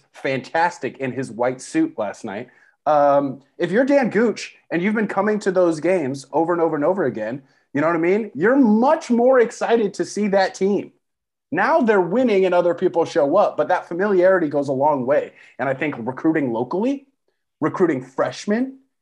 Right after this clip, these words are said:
and letting people develop is always a good idea when you're a mid-major trying to get a, uh, a large market to pay attention to you. And that's, and that's what Long Beach State is, a mid-major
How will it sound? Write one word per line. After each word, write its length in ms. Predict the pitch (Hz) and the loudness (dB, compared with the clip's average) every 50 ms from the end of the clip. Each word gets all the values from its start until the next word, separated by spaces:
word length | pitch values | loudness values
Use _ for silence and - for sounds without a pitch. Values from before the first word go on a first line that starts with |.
| _ _ | _ _
and 140 | - 131 131 | -6 -2 0
letting 220 | 143 170 196 208 | 0 2 0 0
people 260 | 202 226 226 208 214 202 | -2 -4 -6 -4 -4 -2
develop 680 | 180 202 185 175 214 226 226 190 190 196 190 190 - _ _ _ _ | -2 -2 -2 0 -2 0 2 4 4 4 2 2 -6 _ _ _ _
is 220 | - 147 143 143 - | -6 -6 -6 -6 -6
always 540 | - 120 165 185 196 202 196 202 196 180 160 | -2 2 4 4 4 6 4 2 2 4 2
a 60 | 180 | 0
good 200 | 170 170 175 170 | 2 2 2 2
idea 480 | 160 156 147 139 147 147 135 113 104 - - _ _ _ | 2 0 0 -2 -2 0 0 0 0 -2 -6 _ _ _
when 120 | 127 139 | -4 -2
you're 160 | 147 143 147 147 | 0 2 0 0
a 60 | 143 | 0
mid-major 480 | 147 147 139 127 135 135 135 131 127 | 0 -2 -2 -2 -2 -2 -2 -2 -4
trying 300 | 107 - 147 131 127 123 | -6 -4 -4 -4 -4 -4
to 80 | 120 110 | -8 -8
get 240 | - 127 123 123 - | -4 -4 -4 -4 -4
a, 280 | 120 120 113 110 107 107 | -4 -6 -4 -4 -4 -4
uh, 160 | 107 104 107 - - | -4 -4 -4 -6 -4
a 80 | 123 123 | -6 -6
large 540 | 110 107 113 117 131 143 156 151 135 - | -4 -4 -2 0 0 2 0 0 -4 -8
market 600 | 101 110 113 131 151 151 - - - - _ - _ _ _ _ _ _ | -8 -4 0 0 0 -2 -4 -12 -18 -20 _ -20 _ _ _ _ _ _
to 80 | - 120 | -10 -4
pay 180 | - 135 135 | 0 0 0
attention 340 | 131 135 151 - 123 120 101 | 0 0 -4 -4 -4 -8 -12
to 120 | - - | -10 -10
you. 140 | 101 92 95 | -10 -8 -8
And 140 | 104 107 120 | -8 -6 -6
that's, 260 | 139 143 139 - - | -6 -6 -6 -12 -14
and 140 | - 143 151 | -10 -6 -6
that's 160 | 151 147 151 | -6 -4 -2
what 100 | 190 185 | -4 -2
Long 180 | 156 175 175 175 | -2 -2 -4 -4
Beach 140 | 180 180 - | -6 -8 -4
State 220 | - 185 180 190 | -2 -2 0 0
is, 120 | 208 160 113 | 0 -2 -4
a 80 | 101 101 | -6 -6
mid-major 680 | 104 135 156 147 143 135 131 127 135 147 147 143 - | -4 -4 -4 -4 -4 -4 -4 -4 -4 -6 -6 -6 -10